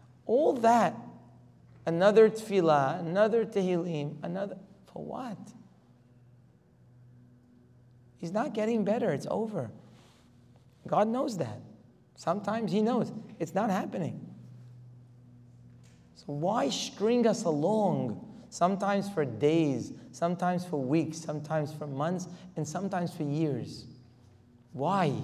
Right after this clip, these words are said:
It's a very big question.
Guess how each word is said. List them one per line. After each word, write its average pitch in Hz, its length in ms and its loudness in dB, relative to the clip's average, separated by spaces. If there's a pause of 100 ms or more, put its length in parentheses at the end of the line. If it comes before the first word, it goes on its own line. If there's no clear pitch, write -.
(4000)
It's - 100 -16
a 147 60 0
very 180 240 4
big 190 180 0
question. 147 460 -4